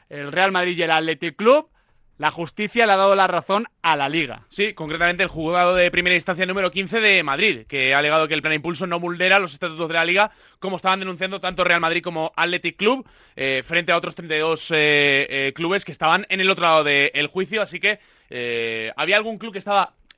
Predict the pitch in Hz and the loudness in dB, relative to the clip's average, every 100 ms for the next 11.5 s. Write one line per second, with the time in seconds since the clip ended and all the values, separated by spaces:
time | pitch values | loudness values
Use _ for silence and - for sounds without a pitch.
0 | _ 202 196 190 196 202 220 240 190 170 | _ -2 -2 -4 0 2 0 -4 -4 -2
1 | 156 151 160 156 147 151 156 156 175 170 | -2 0 2 2 0 -2 -2 0 0 2
2 | 170 190 196 127 127 127 143 147 147 147 | -2 -2 -6 -8 -8 -4 0 0 0 -2
3 | 160 190 143 175 190 175 151 139 135 143 | -2 0 2 2 2 2 0 -2 -6 -8
4 | 156 143 160 - 160 - _ _ _ 143 | -6 0 0 0 -6 -10 _ _ _ -2
5 | 139 139 135 135 - 147 151 156 147 143 | 2 2 2 0 -4 -4 0 0 0 -6
6 | 151 156 156 156 151 151 151 143 160 151 | -4 0 2 2 0 -8 -12 -2 0 0
7 | 165 156 151 156 151 147 156 160 156 160 | 2 2 2 0 -2 -10 -10 -6 -2 -2
8 | 160 - 156 160 156 151 147 151 156 190 | -4 -4 0 4 4 4 4 2 0 0
9 | 226 254 - - _ - 117 127 143 160 | 2 0 -8 -20 _ -16 -16 -8 -2 2
10 | 147 - _ 117 131 180 180 170 180 165 | 0 -2 _ -14 -2 0 0 0 -4 -2
11 | 208 196 180 202 | 0 2 4 2